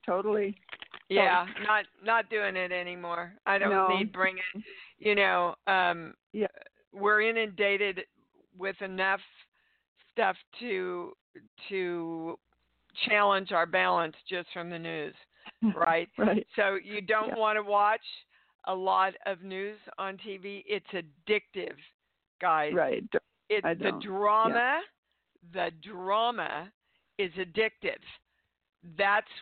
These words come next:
Speaker 2: why we have so many reality shows on, because
Speaker 1: Hmm.
Speaker 2: people don't have to deal with their stuff. They can vicariously get their ride through somebody else. But that's,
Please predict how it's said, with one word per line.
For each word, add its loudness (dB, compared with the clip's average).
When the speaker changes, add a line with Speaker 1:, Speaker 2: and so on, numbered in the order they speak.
Speaker 2:
why 2
we -6
have 0
so -6
many -6
reality 0
shows -6
on, -8
because 0
Speaker 1:
Hmm. 6
Speaker 2:
people -2
don't 0
have -2
to -6
deal -2
with -6
their 2
stuff. -2
They 0
can -6
vicariously 0
get -4
their -2
ride 0
through -10
somebody -4
else. 2
But 0
that's, 2